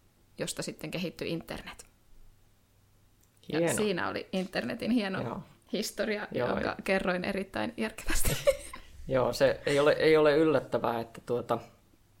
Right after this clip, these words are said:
Speaker 2: että tämä, tämäkin on kehittynyt vähän niin kuin tuommoisessa so-, sotilaallisessa yhteydessä, koska no tieto-, to-, tietokoneetkin kehitettiin alun perin toisen maailmansodan aikaan, niin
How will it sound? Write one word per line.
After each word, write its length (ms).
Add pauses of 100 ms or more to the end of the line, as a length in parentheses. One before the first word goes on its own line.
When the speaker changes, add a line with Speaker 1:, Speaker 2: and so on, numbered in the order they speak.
(600)
Speaker 2:
että 220
tämä, 280
tämäkin 540
on 140
kehittynyt 600
vähän 160
niin 80
kuin 100
tuommoisessa 320
so-, 320 (220)
sotilaallisessa 880
yhteydessä, 680
koska 300
no 120
tieto-, 320
to-, 260
tietokoneetkin 880 (500)
kehitettiin 560
alun 180
perin 300 (160)
toisen 320
maailmansodan 600
aikaan, 540
niin 160